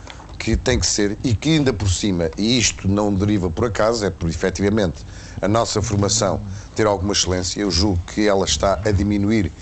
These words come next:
e a ser contaminada por aquilo que depois se passa no futebol profissional, designadamente porque a transição não se faz como deve ser, eh, porque o aproveitamento não é, não se faz como deve ser pelas necessidades financeiras que se tem,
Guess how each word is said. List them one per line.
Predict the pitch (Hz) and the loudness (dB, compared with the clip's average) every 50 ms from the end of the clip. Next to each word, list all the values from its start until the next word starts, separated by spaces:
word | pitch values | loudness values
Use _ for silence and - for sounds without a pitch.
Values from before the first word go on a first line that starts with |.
| - - - - - - | -16 -16 -16 -12 -6 -2
e | 98 104 | 0 0
a | |
ser | - - - 123 101 | 2 2 2 0 0
contaminada | - - 131 131 113 92 - 120 110 113 113 117 113 107 92 95 92 | 0 0 0 2 2 2 2 2 2 2 2 2 2 2 2 0 0
por | 85 98 98 | 2 0 0
aquilo | 95 - 110 98 | 0 0 -2 -2
que | - | -4
depois | - - 110 104 92 - | -2 -2 -2 0 0 0
se | - | -2
passa | - 113 104 98 - 95 | 0 0 0 0 0 -2
no | 90 80 | -4 -4
futebol | 82 - 92 85 | -4 -2 -2 -2
profissional, | - - 95 92 - 107 107 107 123 - - - - - - - - - - - - - - | -2 -2 -4 -4 -2 0 2 2 0 0 -4 -8 -18 -18 -16 -16 -16 -14 -12 -10 -8 -4 0
designadamente | 92 95 117 110 107 117 123 123 120 120 127 156 143 113 92 87 | 2 4 4 4 2 2 2 2 2 2 2 2 0 0 -2 -6
porque | - - 82 - 107 | -8 -8 -6 -4 -4
a | 92 | -2
transição | 85 - 117 117 98 98 117 98 - - 151 143 127 | 0 0 0 2 2 0 0 0 2 2 2 2 2
não | 104 95 90 | 0 -2 -2
se | - | -2
faz | - 127 127 117 - | 0 0 0 0 0
como | - - 92 | -4 -4 -2
deve | 90 90 82 - | 0 0 0 0
ser, | - - 120 123 120 120 - - - - - - - - - - - - | 0 2 2 2 0 -2 -6 -16 -18 -18 -18 -16 -16 -16 -16 -16 -10 -4
eh, | - 104 104 | 0 0 0
porque | 90 80 - 120 | 0 0 0 2
o | 120 | 2
aproveitamento | 107 92 110 104 95 127 123 95 - 131 147 147 135 95 | 2 2 2 4 4 2 2 2 0 2 2 2 0 0
não | 104 104 | -2 -2
é, | 104 - - - 98 | -2 -4 -4 -4 -2
não | 98 98 98 90 | 0 0 0 -2
se | - - | 0 0
faz | 120 113 110 - | 0 2 0 0
como | - 101 98 | -2 -2 0
deve | 95 101 90 - | 0 0 0 0
ser | - 117 113 104 85 | 0 0 0 0 0
pelas | 82 - 95 92 82 | 0 0 0 0 2
necessidades | 107 117 92 - - 110 110 104 117 127 117 98 - | 2 0 0 0 0 2 2 2 2 2 2 0 -2
financeiras | - - 98 98 95 90 - 90 85 87 82 - | -4 -4 -2 -2 0 0 0 0 0 0 -2 -2
que | - - | -4 -4
se | - - | -2 2
tem, | 113 107 104 120 | 2 2 2 0